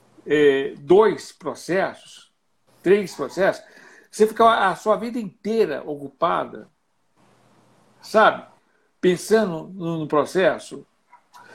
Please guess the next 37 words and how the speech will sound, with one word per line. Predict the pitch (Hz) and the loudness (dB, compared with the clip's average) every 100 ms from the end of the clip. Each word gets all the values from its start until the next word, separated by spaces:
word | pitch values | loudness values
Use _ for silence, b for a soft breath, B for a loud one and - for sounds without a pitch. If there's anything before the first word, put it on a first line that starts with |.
| B B B B | B B B B
A, | 196 202 190 190 | 6 6 6 6
a | |
Rosemary | 151 208 214 185 190 208 196 | 6 4 4 4 6 6 4
Henrique, | 156 170 185 - - _ _ _ _ - | 0 0 -4 -10 -20 _ _ _ _ -2
tá | 175 170 | 0 0
perguntando | 175 165 147 180 | -4 -6 -4 -6
aqui: | 156 165 | -6 -4
conciliação | 185 180 208 190 208 | -4 -2 -2 -2 0
e | 214 | -2
mediação | 208 180 143 185 196 | 0 -2 -2 -4 0
é | 170 | 4
algo | 156 170 165 | 6 4 0
que | - | -10
está | 180 - 175 | -14 -6 -6
dando | 143 165 185 180 | -2 -4 -6 -10
celeridade | - 196 202 196 143 139 147 147 | -10 -6 -4 -6 -4 0 0 -2
nas | 151 151 - | -10 -14 -12
pilhas | 175 185 185 139 | -6 -2 0 -2
de | |
processo | - 156 151 147 | -2 -2 0 -4
judiciário. | 156 156 170 131 127 - b b b b b | -6 -8 2 2 2 -8 b b b b b
Na | 185 | 0
visão | 208 214 | 0 -2
de | 220 233 | 0 0
vocês, | 214 196 - 139 117 - | 2 0 0 0 -2 -6
que | - | -10
tem | 160 165 | -4 -2
mais | 147 143 175 170 - | 0 4 4 4 0
conhecimento, | 147 123 135 143 160 156 | -4 -4 -4 -2 -2 0
é | 170 165 | 4 6
algo | 185 160 131 | 6 2 -2
que | - | -16
funciona, | 131 117 - 165 135 | -20 -18 -2 2 2
na | 123 131 | -2 -12
opinião | - 143 | -8 -10
de | 123 | -8
vocês? | 127 120 160 139 - | -10 -4 0 -2 -4